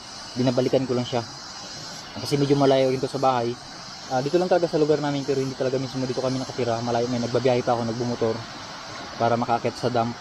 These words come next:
Inakit ko pa yung taas ng dam para ma-, maka-explore dito. Ganito palagi yung suot ko kasi makapal ito yung, yung jacket na to, makapal. Ayan o. Makapal ito na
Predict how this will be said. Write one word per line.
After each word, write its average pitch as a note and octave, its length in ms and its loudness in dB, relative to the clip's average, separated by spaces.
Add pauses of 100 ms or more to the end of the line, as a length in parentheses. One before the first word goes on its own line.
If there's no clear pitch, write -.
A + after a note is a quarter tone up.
(140)
Inakit A#2 320 -2
ko A2+ 80 -4
pa A2+ 80 -4
yung A#2 160 -2
taas A#2+ 240 2
ng B2 80 -2
dam A#2 160 2 (1800)
para A#2+ 160 4
ma-, A#2 640 0
maka-explore B2 640 0
dito. A#2 320 -2 (800)
Ganito C3+ 320 6
palagi C3 240 4
yung B2 80 -2
suot B2 240 -4
ko B2+ 160 0
kasi B2 240 0
makapal B2 320 0
ito B2+ 160 -2
yung, B2 160 -2 (240)
yung B2 160 2
jacket B2 320 0
na A#2+ 80 -4
to, B2 80 -2
makapal. A2+ 320 0 (1120)
Ayan A#2 160 -2
o. - 20 -8 (3000)
Makapal C3 400 0
ito C3 160 0
na B2 460 4